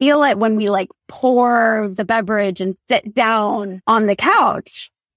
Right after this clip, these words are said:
So if you can, tr-, you know, swap it for, um, an alcohol-free version, you might be surprised that it, you don't really want the drink. You kinda want the moment.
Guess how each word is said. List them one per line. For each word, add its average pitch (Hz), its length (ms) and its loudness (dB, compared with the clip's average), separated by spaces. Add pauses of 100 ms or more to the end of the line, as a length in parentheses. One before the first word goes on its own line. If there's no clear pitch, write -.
(200)
So 254 120 -2
if 240 100 -2
you 262 80 0
can, 247 260 -2
tr-, - 260 -12
you 233 140 0
know, 196 120 2
swap 220 420 0
it - 220 -2
for, 202 560 0
um, 170 220 -2
an 175 80 -6
alcohol-free 214 680 -4
version, 208 520 0
you 208 60 0
might 214 200 -2
be 240 100 -6
surprised 220 640 -2
that 185 100 2
it, 160 220 -4 (420)
you - 80 0
don't 233 220 2
really 226 200 0
want 208 260 0
the 202 60 -6
drink. 220 400 0
You 185 80 -8
kinda 202 280 -2
want 196 260 0
the 165 80 -6
moment. 170 720 -10